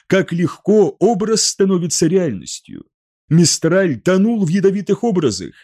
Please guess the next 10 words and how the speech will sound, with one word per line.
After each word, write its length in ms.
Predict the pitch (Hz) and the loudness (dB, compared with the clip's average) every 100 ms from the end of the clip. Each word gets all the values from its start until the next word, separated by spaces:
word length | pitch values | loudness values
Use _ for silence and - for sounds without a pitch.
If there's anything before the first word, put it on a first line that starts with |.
| _ - | _ -10
был 320 | 120 175 233 190 | -2 2 2 2
изъеден 540 | 202 147 185 196 196 | 2 2 0 0 2
ложной 420 | 180 190 151 165 | 4 2 0 -4
преданностью 920 | 120 123 151 208 220 - - 220 117 - - | -2 -2 -2 -4 -6 -6 -2 0 0 -4 0
и 160 | 214 233 | 2 2
оппортунистическим 1300 | 190 - 190 214 202 196 - 240 226 208 - 202 | 0 0 0 0 0 0 2 0 2 -2 0 2
использованием 840 | 196 - 233 226 208 226 220 226 196 | 2 2 0 2 0 0 0 2 4
нашего 380 | 208 208 220 214 | 2 2 0 -2
священного 720 | - 196 - 165 147 151 160 | 0 -2 0 0 0 0 0
кредо. 480 | - 160 - - | 0 -2 -4 -12